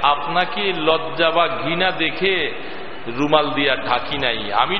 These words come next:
ঢাকছি। আপনি তো আমার পীর সাহেবের পীর সাহেব। আমি যার মুরিদ, তিনি আপনার খলিফা।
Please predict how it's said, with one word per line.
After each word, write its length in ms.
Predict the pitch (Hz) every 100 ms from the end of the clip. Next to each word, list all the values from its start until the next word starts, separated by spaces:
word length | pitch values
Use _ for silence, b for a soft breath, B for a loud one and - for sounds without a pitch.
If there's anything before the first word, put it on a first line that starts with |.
| 151
ঢাকছি। 600 | 147 147 - 196 202 113 101 - - - -
আপনি 340 | 147 165 202 202
তো 100 | 240
আমার 360 | 226 208 208 220 - 196
পীর 120 | 196
সাহেবের 520 | - - 214 220 233
পীর 160 | 220 202
সাহেব। 320 | - - 107 - - - - - - - - 151 143 139 254 - - - - - - - - - - - - - - - 147
আমি 220 | 170 214 214 -
যার 380 | 196 208 233 240
মুরিদ, 640 | 202 196 190 190 220 254 - - - - - - - - - - - - - - - - - - - -
তিনি 280 | 185 214 233
আপনার 420 | 214 - 208 214
খলিফা। 560 | - 185 185 170 120